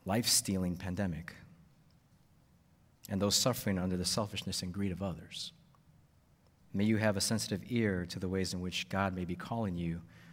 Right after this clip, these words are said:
and your family and bringing shalom to our society. You know, um, shortly after Stephanie spoke to our class, another sad and devastating event occurred amongst the black community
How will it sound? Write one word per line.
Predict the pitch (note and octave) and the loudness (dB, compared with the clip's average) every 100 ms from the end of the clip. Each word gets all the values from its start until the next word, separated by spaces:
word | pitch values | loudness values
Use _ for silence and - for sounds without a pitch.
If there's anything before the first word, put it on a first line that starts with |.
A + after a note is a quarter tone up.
| - - - | -20 -14 -8
and | |
your | F2 | -6
family | E2+ - G#2+ F#2+ F2 D#2+ - - - - - _ - - | -4 0 0 0 -2 -6 -10 -20 -20 -20 -20 _ -20 -12
and | F#2 | -6
bringing | F#2 F2+ | -2 0
shalom | E2+ - F#2 G2+ F2+ D2+ - - - - - - - - _ - | 0 -2 0 0 -2 -6 -12 -20 -20 -20 -20 -20 -20 -20 _ -10
to | F2 | -6
our | E2 | -6
society. | E2+ - F2 C#2 - - - - - _ _ _ - - - _ - _ _ - _ - _ _ _ _ _ _ _ _ - - - - - _ _ _ _ _ _ _ _ _ - | -4 -2 -2 -6 -12 -20 -20 -20 -20 _ _ _ -20 -20 -20 _ -20 _ _ -20 _ -20 _ _ _ _ _ _ _ _ -20 -20 -20 -20 -20 _ _ _ _ _ _ _ _ _ -6
You | C#3+ | 4
know, | C3 A2+ | 6 6
um, | A#2+ G#2+ G2 G#2 | 4 2 2 0
shortly | - D#3 D3+ D3+ C#3+ B2 | 4 6 8 8 6 10
after | A#2+ A#2+ - A#2+ | 8 8 4 0
Stephanie | - A#2 - A#2 | 2 2 2 2
spoke | G#2 A2+ A2 | 2 4 2
to | - | 4
our | G2 | 0
class, | - A#2+ G#2+ G2 G#2 | 4 8 8 8 4
another | A2 | 4
sad | A2 - B2+ A#2 | 4 4 6 6
and | G#2+ | 6
devastating | G#2+ G2+ - G#2+ G2+ | 2 2 0 2 2
event | F#2+ A#2+ A#2 | 4 4 4
occurred | - - B2 | 2 0 2
amongst | G2+ G2+ - | 2 0 -2
the | |
black | F#2+ G2+ F#2+ | 0 0 0
community | - C3 D#3 A2 G2 | -2 0 2 2 0